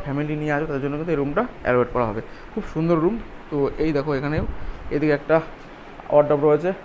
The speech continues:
আয়না রয়েছে, যেখানে তোমরা সাজতে পারবে বা নিজের মুখকে দেখতে পারবে। চার্জিং সকেট রয়েছে, আর এদিকেও কিন্তু একটা ওয়ার্ডরোব রয়েছে, টিভি রয়েছে, এসি রয়েছে, ওটা রয়েছে কিন্তু ওয়াশরুম। Just রুমটা কিন্তু অসাধারণ। ওহো,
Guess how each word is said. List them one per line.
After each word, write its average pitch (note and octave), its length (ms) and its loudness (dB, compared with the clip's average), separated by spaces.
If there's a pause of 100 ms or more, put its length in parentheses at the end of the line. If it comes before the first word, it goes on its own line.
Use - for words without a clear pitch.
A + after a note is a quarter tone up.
আয়না C3 260 2
রয়েছে, D#3 260 6
যেখানে C#3 180 0
তোমরা C#3+ 220 2
সাজতে C#3 340 -2
পারবে C#3+ 220 2
বা D#3 180 2 (520)
নিজের C3+ 200 0
মুখকে E3+ 380 0
দেখতে C#3+ 260 -2
পারবে। C3+ 280 6 (140)
চার্জিং B2 280 0 (100)
সকেট C#3 280 0
রয়েছে, D#3+ 320 4 (140)
আর A2+ 200 0 (100)
এদিকেও C#3+ 220 0
কিন্তু C#3 220 -2
একটা C3+ 200 0
ওয়ার্ডরোব A#2+ 340 2
রয়েছে, D#3 360 4 (360)
টিভি F3+ 240 2
রয়েছে, D#3+ 400 4 (100)
এসি D3+ 220 -2
রয়েছে, F3+ 380 2
ওটা - 180 2
রয়েছে D3+ 200 4
কিন্তু F#3 320 -2
ওয়াশরুম। A#2+ 360 0 (1000)
Just D3 260 4
রুমটা D3+ 320 0
কিন্তু D#3 320 -2 (340)
অসাধারণ। A2+ 440 -4 (2250)
ওহো, C3 600 4